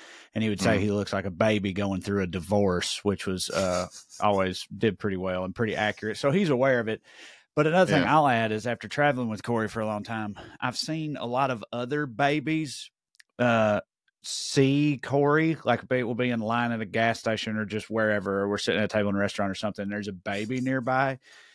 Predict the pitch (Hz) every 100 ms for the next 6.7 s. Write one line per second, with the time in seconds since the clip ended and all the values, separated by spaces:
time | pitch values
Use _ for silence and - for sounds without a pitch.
0 | _ _ _ 127 123 113 113 98 139 175
1 | 143 127 117 127 127 120 107 - 113 113
2 | 113 _ 113 - - 131 143 - - 120
3 | 120 127 127 101 - 123 120 139 156 151
4 | _ _ _ _ - 123 117 - - 85
5 | 80 82 - - - - 127 - 104 123
6 | 143 127 135 - 117 110